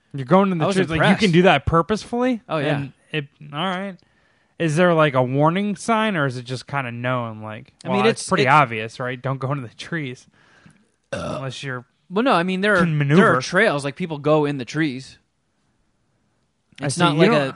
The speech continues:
Speaker 2: a, "Don't, go in the trees, but don't get caught." Like, people just
Speaker 1: Right.
Speaker 2: go through the trees.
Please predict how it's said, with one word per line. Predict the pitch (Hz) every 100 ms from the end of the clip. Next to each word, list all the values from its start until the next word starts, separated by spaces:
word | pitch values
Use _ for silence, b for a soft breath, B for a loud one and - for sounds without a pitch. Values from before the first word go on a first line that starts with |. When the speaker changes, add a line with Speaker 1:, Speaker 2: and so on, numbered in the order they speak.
| 135 160 165 160
Speaker 2:
a, |
"Don't, | 143 127
go | 147
in | 170
the |
trees, | 175 196 214
but | 139 127
don't | 143 143
get | 175
caught." | 165 196 160 - _
Like, | - 135 -
people | 160 208
just | 214 156
Speaker 1:
Right. | 156
Speaker 2:
go | 147
through | 143 139
the |
trees. | 123 175 107 -